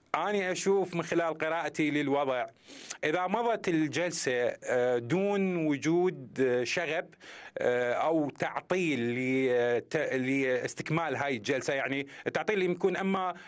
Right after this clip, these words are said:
آه، خلق فوضى داخل قاعة مجلس النواب كما حدث سابقا، أو من خلال، آه، عدم، آه، يعني كسر النصاب ال-، القانوني لهذه الجلسة.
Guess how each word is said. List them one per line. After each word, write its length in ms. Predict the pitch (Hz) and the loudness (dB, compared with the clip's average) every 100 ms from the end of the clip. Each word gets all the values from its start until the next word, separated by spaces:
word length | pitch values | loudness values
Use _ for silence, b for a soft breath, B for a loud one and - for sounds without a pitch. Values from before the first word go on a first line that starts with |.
| B | B
آه، 140 | 98 135 | 2 2
خلق 300 | - 190 - | 0 -2 0
فوضى 380 | 214 202 156 | 2 2 2
داخل 240 | 139 143 143 | 0 -2 -2
قاعة 260 | 151 127 143 | -2 -2 -2
مجلس 300 | 143 135 - | -2 -2 -2
النواب 260 | 135 127 | 0 0
كما 200 | 107 143 123 | 0 -2 0
حدث 260 | 131 120 | -2 -4
سابقا، 460 | 120 135 139 147 165 B B - | -2 -2 -2 -2 -6 B B 0
أو 120 | 208 | 2
من 120 | 202 | 2
خلال، 480 | 196 202 196 202 202 B B B B | 0 2 2 0 -2 B B B B
آه، 580 | - 143 156 156 156 156 | 0 2 0 0 0 0
عدم، 440 | 139 180 208 196 180 | 0 0 0 2 2
آه، 220 | 151 151 | 2 2
يعني 260 | 147 156 156 | 0 0 0
كسر 300 | 175 196 170 | -2 -2 0
النصاب 540 | 165 156 185 160 143 | 0 0 0 0 2
ال-، 180 | 139 135 | 2 2
القانوني 640 | 131 139 160 156 165 151 | 2 0 0 0 0 0
لهذه 460 | 135 131 139 127 117 | 0 -2 -2 -2 -4
الجلسة. 480 | 117 131 117 156 | 0 0 0 -2